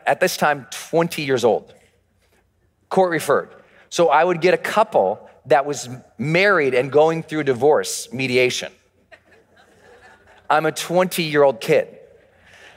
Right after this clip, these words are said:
This is over twenty years ago. Look how young I must have looked, right? <laughs>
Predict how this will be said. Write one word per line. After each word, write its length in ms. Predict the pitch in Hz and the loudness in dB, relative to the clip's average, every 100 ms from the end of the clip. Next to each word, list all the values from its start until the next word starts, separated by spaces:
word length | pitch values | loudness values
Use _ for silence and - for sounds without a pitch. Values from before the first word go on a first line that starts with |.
| - | -4
This 160 | 175 170 | -4 -2
is 100 | 165 | 0
over 320 | 165 190 185 | 2 4 2
twenty 280 | - 175 160 | 0 -2 0
years 280 | 151 156 | 0 0
ago. 220 | 147 117 98 | 2 0 2
Look 180 | 160 | 0
how 380 | 175 160 147 127 | 2 2 2 -4
young 380 | 123 147 139 123 | -2 2 2 2
I 80 | 104 | -2
must 240 | 123 - | 0 -4
have 100 | 117 | -2
looked, 220 | 113 90 117 | -2 0 0
right? 240 | 104 - | 0 0
<laughs> 60 | - | -2